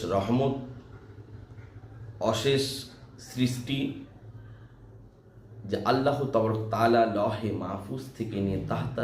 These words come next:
সারাত পর্যন্ত সমস্ত কিছু সৃষ্টি করেছে মানব জাতির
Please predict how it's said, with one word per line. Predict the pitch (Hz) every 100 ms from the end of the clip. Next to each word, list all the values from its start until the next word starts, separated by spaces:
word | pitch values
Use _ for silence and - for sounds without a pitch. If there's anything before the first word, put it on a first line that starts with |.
| 104 -
সারাত | 107 123 143 -
পর্যন্ত | 107 101 98 98 92 92 85 - - - - - - - - -
সমস্ত | 131 139 151 151 - 117 113
কিছু | 110 110 107
সৃষ্টি | - - 120 110
করেছে | 107 104 104 98 95
মানব | 104 131 151
জাতির | 113 110 107